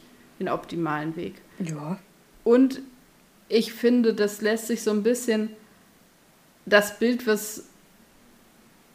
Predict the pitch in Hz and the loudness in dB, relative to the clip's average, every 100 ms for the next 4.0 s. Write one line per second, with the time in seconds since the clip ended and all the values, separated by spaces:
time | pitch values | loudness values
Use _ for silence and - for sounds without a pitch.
0 | - 247 247 262 247 233 226 226 208 180 | -4 -4 2 4 4 2 0 0 -2 0
1 | 170 226 247 220 214 202 196 - - _ | 0 2 0 0 0 -2 -4 -8 -20 _
2 | _ _ _ _ _ _ _ _ _ _ | _ _ _ _ _ _ _ _ _ _
3 | _ _ _ _ _ _ - 214 214 | _ _ _ _ _ _ 4 6 4